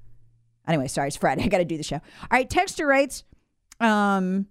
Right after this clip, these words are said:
"Tara, the majority of our Border Patrol agents are Hispanic.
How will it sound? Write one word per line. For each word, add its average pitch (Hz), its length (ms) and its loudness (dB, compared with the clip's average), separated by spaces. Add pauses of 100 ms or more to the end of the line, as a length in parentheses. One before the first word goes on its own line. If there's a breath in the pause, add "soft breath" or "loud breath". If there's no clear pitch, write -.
(640)
"Tara, 311 280 4
the 226 120 2
majority 247 340 2
of 302 60 2
our 240 100 4
Border 247 240 4
Patrol 214 300 0
agents 233 420 2
are 180 160 4
Hispanic. 185 800 -2